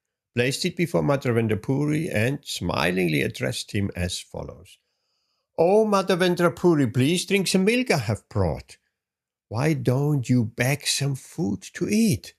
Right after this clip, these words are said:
What kind of meditation are you undergoing?" When he saw the beauty of that boy, Madhavendra Puri became very satisfied.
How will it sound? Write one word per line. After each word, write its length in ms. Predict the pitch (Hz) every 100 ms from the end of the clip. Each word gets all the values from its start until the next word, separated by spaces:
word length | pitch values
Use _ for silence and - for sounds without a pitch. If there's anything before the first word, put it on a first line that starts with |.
| _ _ _
What 280 | 180 -
kind 280 | - 180 196
of 120 | 160 143
meditation 680 | 135 131 113 127 160 -
are 200 | 175 123
you 120 | 113 110
undergoing?" 680 | 104 85 80 - 214 180 - _ _ _ _ _ _ _ _ _ _ _ _ _ _ _ _ _ _ _ _ _ _ _ _ _ _ _ _ _ _ _ _ _ _
When 440 | 101 110 147 190
he 200 | 190 151
saw 380 | 123 - 73 -
the 140 | - 92
beauty 480 | - 101 151 170
of 220 | 151 110 -
that 200 | 87 -
boy, 480 | 92 98 113 87 - _ _ _ _ _ _ _ _ _ _
Madhavendra 560 | 98 101 117 110 104 98
Puri 280 | - 131 120
became 440 | 95 - 95 90
very 260 | 90 78 76
satisfied. 840 | - - 82 - - - - -